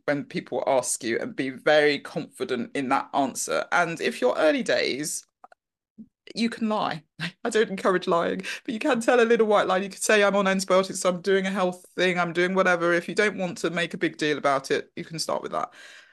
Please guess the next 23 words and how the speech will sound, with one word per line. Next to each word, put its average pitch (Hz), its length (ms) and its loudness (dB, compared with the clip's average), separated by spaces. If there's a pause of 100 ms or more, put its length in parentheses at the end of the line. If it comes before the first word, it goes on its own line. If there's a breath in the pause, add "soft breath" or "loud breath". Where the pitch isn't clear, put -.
(200 loud breath)
But - 360 4 (100)
if, 277 300 2 (960)
if, 277 400 0
um, 180 520 2 (680)
alcohol-free 185 560 0
drinks - 380 -2
don't 160 340 0
trigger - 320 -2
you, 127 340 2
if 113 140 -2
you - 40 -16
don't 185 200 0
think 160 120 -4
you're - 80 -6
going 160 160 0
to 151 60 -12
be - 80 -8
triggered 147 360 -4
by 123 160 2
them, 131 180 0
I 143 80 0
certainly 175 480 0
suggest - 720 -4